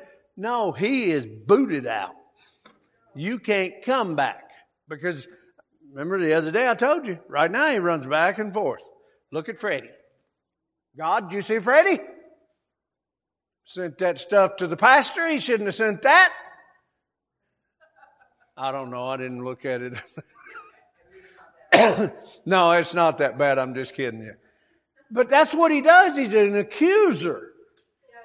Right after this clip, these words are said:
of the brethren. He's gonna be booted out. Listen, he is gonna be torqued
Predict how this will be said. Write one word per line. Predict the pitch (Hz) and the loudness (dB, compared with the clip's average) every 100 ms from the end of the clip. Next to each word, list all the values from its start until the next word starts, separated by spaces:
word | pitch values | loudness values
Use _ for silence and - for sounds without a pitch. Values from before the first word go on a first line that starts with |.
| - | -8
of | - 233 214 | 0 2 2
the | |
brethren. | 220 294 349 349 220 175 | 2 4 4 4 0 -2
He's | 160 330 339 | 2 2 2
gonna | 381 359 | -2 -2
be | 302 | -2
booted | 247 262 269 262 | 0 0 2 2
out. | 294 285 294 | 2 2 0
Listen, | 330 - 247 | -2 -2 -2
he | 285 349 | 0 0
is | 370 269 | -2 -4
gonna | 277 302 302 | -4 -4 -4
be | 302 302 302 277 | -6 -6 -6 -6
torqued | - 294 277 269 | -8 -2 0 -2